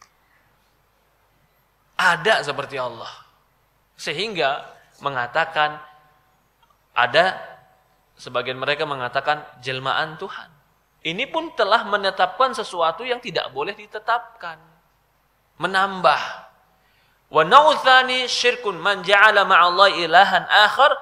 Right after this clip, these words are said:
wa lam yu'attil asma' wa sifat wa rububiyah ka syirkin nasara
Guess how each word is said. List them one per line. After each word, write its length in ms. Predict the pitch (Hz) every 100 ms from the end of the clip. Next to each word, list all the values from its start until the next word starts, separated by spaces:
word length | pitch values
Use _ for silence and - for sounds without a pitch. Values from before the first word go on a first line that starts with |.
| - _ 131
wa 100 | 143
lam 160 | 156 160
yu'attil 540 | 160 165 233 - 208
asma' 440 | 165 - 165 190 175
wa 160 | 175
sifat 480 | - 160 - 202 240
wa 120 | 214 196
rububiyah 480 | 175 175 185 175 175 - -
ka 80 | 156
syirkin 360 | - 202 190
nasara 600 | 165 143 - 160 170 170